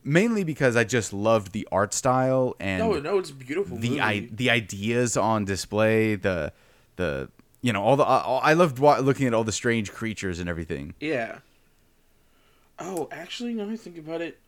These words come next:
Speaker 2: I think I might take it down to, like, a six, actually.
Speaker 1: Mm.
Speaker 2: Um, only because, while it was a good movie,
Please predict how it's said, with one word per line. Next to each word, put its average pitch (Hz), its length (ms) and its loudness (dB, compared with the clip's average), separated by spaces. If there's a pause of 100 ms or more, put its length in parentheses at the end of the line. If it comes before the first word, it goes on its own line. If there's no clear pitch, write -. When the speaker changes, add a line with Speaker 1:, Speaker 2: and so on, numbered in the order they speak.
(500)
Speaker 2:
I 143 60 -14
think 175 120 -10
I 190 40 -8
might 196 320 -10
take 156 180 -12
it 135 80 -14
down 131 240 -6
to, - 140 -14
like, 120 240 -12
a 117 40 -10
six, - 400 -10
actually. - 540 -12 (880)
Speaker 1:
Mm. 127 220 0
Speaker 2:
Um, 120 200 -10
only 202 220 -2
because, 165 600 -4 (440)
while 151 300 -2
it 185 100 -4
was 185 160 -2
a 151 60 -10
good 151 320 -10
movie, 165 480 -10